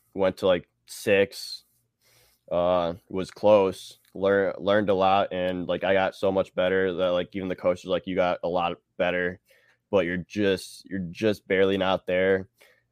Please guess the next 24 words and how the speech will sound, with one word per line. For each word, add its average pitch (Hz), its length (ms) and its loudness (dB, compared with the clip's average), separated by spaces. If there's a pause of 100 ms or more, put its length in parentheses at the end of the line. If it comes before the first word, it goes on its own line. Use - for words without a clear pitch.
And 90 120 2
then 90 220 0
this 90 200 -2 (140)
pa-, 95 260 2
this, 92 240 -6 (180)
like, 82 280 -2 (680)
this 101 240 -2
summer, 90 500 0 (480)
I 92 180 2
went 92 320 0
to - 40 -20
the 85 80 -2
F 87 220 -2
P 92 80 -4
H 82 180 -4
L, 87 120 2
the 82 40 -2
Federal 90 220 0
Prospects 90 400 -2
Hockey 87 340 -4
League's 85 240 -6
free 92 220 -6
agent 87 280 -4
camp 90 300 0